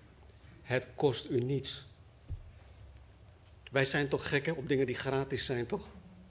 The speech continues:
Of niet? Het kost niets. Bij andere religieën moet je betalen.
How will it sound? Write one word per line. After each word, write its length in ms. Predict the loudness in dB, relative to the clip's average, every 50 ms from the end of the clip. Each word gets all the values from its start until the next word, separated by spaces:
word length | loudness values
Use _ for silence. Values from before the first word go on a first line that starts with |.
| -20 -20 -20 -20 -20 -20 -20 -20 -20 -20 -20 -20 -16 -2 -2 -2 -2 -2 -8 -14 -10 -4
Of 160 | -2 0 2
niet? 240 | 4 2 2 2 -2 -12 -18 -20 -20 -20 -20 -20 -10 -10 -8 -8 -10 -14 -20 -20 -20 -20 -20 -20 -20 -20 -20 -20 -20 -20 -20 -20 -4
Het 140 | -2 -2 0
kost 200 | 2 0 2 4
niets. 360 | 2 2 2 0 -2 -6 -8 -12 -18 -20 -14 -10 -10 -10 -10 -12 -16 -20 -20 -20 -20 -20 -18 -18 -18 -18 -20 -20 -20 -20 -20 -20 -20 -20 -20 -20 -20 -20 -20 -20 -20 -20 -20 -20 -20 -20 -20 -20 -20 -20 -20 -20 -20 -20 -20 -20 -20 -20 -20 -20 -20 -20 -20 -20 -20 -20 -20 -20 -16 -4
Bij 180 | 0 0 2
andere 300 | 8 10 12 12 12 12
religieën 460 | 10 10 8 6 4 4 4 6 6 6
moet 140 | 4 2
je 60 | 0 0
betalen. 500 | -2 4 4 6 6 6 4 2 -2